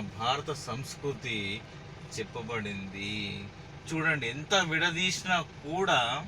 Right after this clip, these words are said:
విడిపోవడం లేదు. అందుకే మనకు పెళ్లి అనేటువంటి విషయంలో మనకు పతనకు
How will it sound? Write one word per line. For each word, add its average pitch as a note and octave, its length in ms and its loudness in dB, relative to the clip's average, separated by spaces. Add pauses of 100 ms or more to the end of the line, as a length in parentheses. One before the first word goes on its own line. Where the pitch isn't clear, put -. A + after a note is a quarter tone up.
(960)
విడిపోవడం B2 680 -2 (200)
లేదు. G2 460 -6 (880)
అందుకే G#2 600 -4 (680)
మనకు G#3 260 -2 (200)
పెళ్లి G3+ 500 8 (360)
అనేటువంటి A#2 540 -4 (140)
విషయంలో G#2 720 -2 (720)
మనకు A2 340 -4 (760)
పతనకు E3+ 580 4